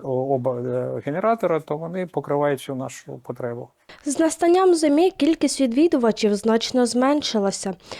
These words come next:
Speaker 2: Підтримати тварин можна за реквізитами на офіційній сторінці зоопарку або за Q R-кодами на вітринах.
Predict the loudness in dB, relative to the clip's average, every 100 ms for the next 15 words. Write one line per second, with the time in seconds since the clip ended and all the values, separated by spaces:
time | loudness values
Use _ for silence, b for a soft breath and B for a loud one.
0 | B -2 -2 2 4 4 4 2 2 4
1 | 4 4 4 2 2 2 2 2 2 2
2 | 2 4 4 4 4 2 0 0 0 0
3 | 0 2 4 2 2 0 2 2 2 2
4 | 0 2 0 0 B B -2 2 4 4
5 | 2 2 4 4 2 2 4 4 4 4
6 | 4 4 2 2 4 4 4 0 -8